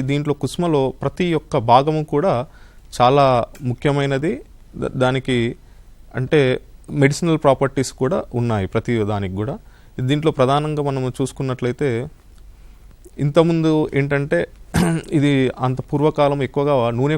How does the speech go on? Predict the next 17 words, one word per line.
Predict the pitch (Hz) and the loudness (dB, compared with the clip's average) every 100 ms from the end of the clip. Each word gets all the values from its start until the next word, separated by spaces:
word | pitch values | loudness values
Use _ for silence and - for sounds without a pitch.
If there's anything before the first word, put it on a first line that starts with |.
| 143 | -2
కోసం | 123 156 | -4 -4
వాడేది. | 110 101 95 - - - - - - - - - - - | -4 -4 -6 -10 -20 -20 -20 -20 -20 -20 -20 -20 -16 -6
ఇది, | 131 120 110 - 123 | 0 0 0 -6 -2
ఈ | 127 131 | 0 0
నూనె | 143 147 135 120 - 120 | 0 0 -2 -4 -6 -6
అంటే | 127 131 113 | -4 -4 -2
దీంట్లో | 139 139 147 123 147 - - - - | -2 0 0 0 -4 -10 -18 -18 -4
మిగతా | 131 147 165 | 0 2 2
నూనెలతో | 151 143 143 143 131 | 2 2 0 0 -2
పో-, | 127 120 113 - | -2 -2 -4 -2
పోల్చుకుంటే | 131 123 - 123 156 139 | -2 -4 -6 -6 -2 -2
ఈ | 127 | -2
నూ-, | 131 123 - | -4 -6 -4
ఈ | 123 120 | -2 -2
యొక్క | 120 - 113 | -4 -4 -6
కుసుమ | - 120 165 | -4 -6 -4
నూనెలో | 151 135 123 160 | -2 -2 -2 -4